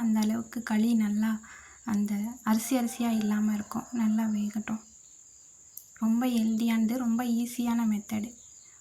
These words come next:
உங்களுக்கு அரிசி நொய் இல்லாட்டி ரவை யூஸ் பண்ணிக்கோங்க. அதே, அதே அளவுல. தண்ணி எடுத்து வச்சிருக்கேன் நான் அந்த களி இது பண்றதுக்கு.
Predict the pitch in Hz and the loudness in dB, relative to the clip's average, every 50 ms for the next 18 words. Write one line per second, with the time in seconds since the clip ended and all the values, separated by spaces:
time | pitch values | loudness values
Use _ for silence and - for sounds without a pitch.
0 | - - 240 240 240 240 240 - 240 226 226 262 262 - 302 277 254 240 233 226 | -4 0 0 2 2 2 2 2 2 2 2 2 0 2 2 2 2 4 4 4
1 | 220 220 220 226 226 226 226 - 269 285 311 - - - - - - - 226 226 | 4 4 4 4 4 2 0 0 -2 -4 -4 -4 -10 -20 -20 -14 -6 0 2 2
2 | 220 233 247 247 240 247 233 - - 233 214 208 214 220 226 208 202 202 214 - | 4 4 2 2 0 -2 -4 -4 -2 0 0 0 0 0 -2 -2 -2 -2 -4 -6
3 | - - - - 220 214 226 233 240 - - 208 202 226 233 240 240 226 214 208 | -8 -10 -4 -2 0 2 2 2 2 2 0 0 2 2 2 2 2 0 0 0
4 | 208 208 202 202 226 - - - - - - - - - - - - - - - | 0 -2 -4 -4 -6 -8 -12 -20 -20 -20 -20 -20 -20 -20 -20 -20 -20 -20 -20 -20
5 | - - - - - - - - - - - - - - - - - - - - | -20 -20 -20 -20 -20 -20 -20 -20 -20 -20 -20 -20 -20 -20 -20 -20 -20 -20 -20 -20
6 | - - - - - - - - - - - _ - - 247 233 240 262 269 254 | -20 -20 -20 -20 -20 -20 -20 -20 -20 -20 -20 _ -8 0 2 4 6 6 6 6
7 | 233 220 - - 214 208 - - - 214 - - 220 214 208 208 214 - 226 220 | 4 2 0 0 0 0 0 -2 -6 -6 -4 -2 -2 0 0 -2 -2 -2 0 0
8 | 208 214 214 - 226 214 220 220 220 220 214 214 - - 208 202 208 208 202 - | 0 0 -2 -2 -2 0 2 2 2 2 0 -2 -2 -4 -4 -4 -4 -6 -8 -8
9 | - - | -10 -16